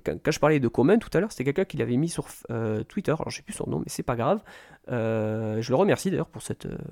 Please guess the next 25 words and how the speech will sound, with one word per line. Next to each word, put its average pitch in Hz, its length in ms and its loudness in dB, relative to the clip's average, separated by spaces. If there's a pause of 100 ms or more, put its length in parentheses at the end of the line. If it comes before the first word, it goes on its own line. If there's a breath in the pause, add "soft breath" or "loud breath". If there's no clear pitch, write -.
(380)
cette - 420 -14
remarque, 123 460 -2
que - 360 -20
je - 40 -14
trouvais - 180 -8
très 170 220 2
intéressante, 120 580 0 (540 loud breath)
que, 180 300 0
euh, 127 580 6
en, 135 80 2 (760)
en 139 80 2
s'appropriant 190 520 4
un 135 140 8
commun, 143 380 4
en 147 100 4
fait, 226 180 0
ils 135 100 -2
ont - 40 0
fait 226 160 0
comme, 131 280 0
euh, 175 160 2 (120)
euh, 113 1300 -4
comment 107 140 -8
ça 123 120 -10
s'appelle, - 300 -6